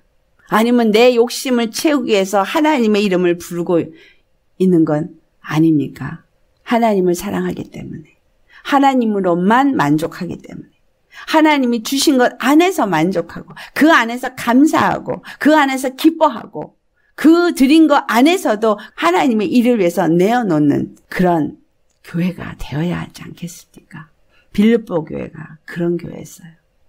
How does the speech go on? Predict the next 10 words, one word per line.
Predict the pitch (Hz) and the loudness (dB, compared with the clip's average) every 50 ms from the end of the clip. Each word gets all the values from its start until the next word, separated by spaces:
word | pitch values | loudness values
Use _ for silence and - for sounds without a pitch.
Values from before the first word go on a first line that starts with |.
| _ _ | _ _
없는 | - 208 214 220 214 214 220 214 196 | 2 4 6 6 6 6 4 2 0
가운데에서도 | 170 160 151 147 143 143 139 139 143 147 147 - 139 139 - 175 180 180 - _ _ _ _ _ _ _ _ _ - - _ - | 0 -2 -2 0 0 -2 -2 -2 -4 -6 -8 -10 -14 -12 -10 -10 -12 -12 -14 _ _ _ _ _ _ _ _ _ -20 -20 _ -4
다른 | - - - 196 220 233 220 | -2 -2 0 2 2 2 2
교회를 | 202 190 170 160 160 165 156 | 2 2 0 0 0 -2 -6
돌아보고 | - - - 165 151 151 151 151 147 - _ - 156 165 - _ _ _ _ _ _ | -8 -10 -10 -8 -8 -8 -10 -12 -18 -20 _ -18 -18 -18 -20 _ _ _ _ _ _
사도 | - - - 254 247 233 220 | -6 -2 0 2 2 2 0
바울을 | - - - 156 180 190 190 175 175 170 170 165 170 - _ _ | -2 -2 0 0 0 0 0 0 2 2 2 0 -2 -8 _ _
섬기고 | - - - - 277 285 294 285 226 202 - - 160 170 - - _ _ _ - - _ - | -20 -8 -2 2 4 4 4 2 -2 -6 -6 -8 -14 -14 -16 -20 _ _ _ -20 -20 _ 0
없는 | 233 240 240 254 262 277 311 311 294 262 | 4 6 6 6 6 6 4 2 2 2
가운데에서도 | 240 214 190 190 190 190 175 175 170 170 175 160 160 165 160 165 | 2 2 2 0 0 -2 -2 -2 -2 -2 -4 -4 -2 -2 -4 -4